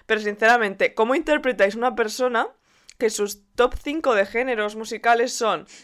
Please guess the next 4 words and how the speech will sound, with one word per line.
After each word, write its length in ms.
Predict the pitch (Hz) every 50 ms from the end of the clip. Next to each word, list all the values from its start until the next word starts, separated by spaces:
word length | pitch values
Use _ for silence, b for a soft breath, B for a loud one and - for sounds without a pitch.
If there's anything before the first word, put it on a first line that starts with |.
| 262 254 277
<laughs> 360 | - - - - _ _ _ -
bandas 440 | 196 196 233 311 339 349 330 311
sonoras, 920 | - - 277 240 220 220 240 330 427 392 - - - - - - - - _ _ _ _ _ _ B B B B B B -
reggaetón, 580 | 214 214 226 220 220 190 190 185 - 285 339